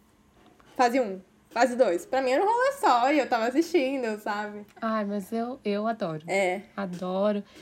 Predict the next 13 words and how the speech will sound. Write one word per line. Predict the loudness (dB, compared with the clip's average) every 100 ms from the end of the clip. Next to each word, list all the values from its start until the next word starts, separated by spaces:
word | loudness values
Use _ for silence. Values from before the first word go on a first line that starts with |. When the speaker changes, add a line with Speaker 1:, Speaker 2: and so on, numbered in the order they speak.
| -20 _ -20 -20 -2
Speaker 2:
E | 2
aí, | 2
pra | 2 2 2 2
complementar, | -2 -4 -2 -4 -4 -2 -2 -2 -4 _ _ -2
a | 0
gente | 0 -2
tinha | -4 -4
conversado | -2 -2 0 -2 -2 -4 -4 -8
sobre | -8 -8 -6
a | -4
animação | -4 -4 -6 -6 -6 -4 -4 -8 -14 -4
What | 0 0 0
If, | -2 -6 -10 -20